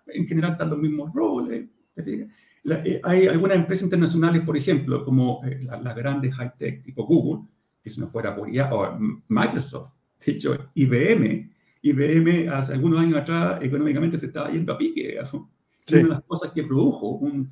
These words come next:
Speaker 1: salto importante fue la incorporación de I A, pero no solamente para vender tecnología de I A y servicios, sino que, como que lo hizo popular,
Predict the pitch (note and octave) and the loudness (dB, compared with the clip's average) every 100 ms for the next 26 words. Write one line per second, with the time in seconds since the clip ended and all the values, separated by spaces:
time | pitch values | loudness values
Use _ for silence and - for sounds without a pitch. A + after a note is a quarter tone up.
0 | - - D#3 D#3 F#3+ - A#2 A#2+ C#3 D3 | -12 -10 -4 -2 -2 -2 -2 -2 -6 -4
1 | D3+ D#3 D3+ D3+ C3 B2+ D3 D3 C3+ C3 | -2 -2 -2 -4 -6 -6 -4 -2 2 4
2 | C3 D#3 E3 - _ _ _ - D3+ G#3 | 4 2 -2 -12 _ _ _ -2 0 0
3 | - - A#3+ E4 D3+ A2 G#3 G#3 F#3+ E3 | 0 0 0 0 -2 0 0 0 -2 -2
4 | - G3+ D3 C3+ B3+ - - E4 E4 - | -2 -2 -2 -2 -4 -4 -4 -4 -4 -10
5 | - _ _ - - _ - - C3 - | -16 _ _ -14 -14 _ -18 -12 -12 -10
6 | - - - - - | -12 -12 -12 -8 -8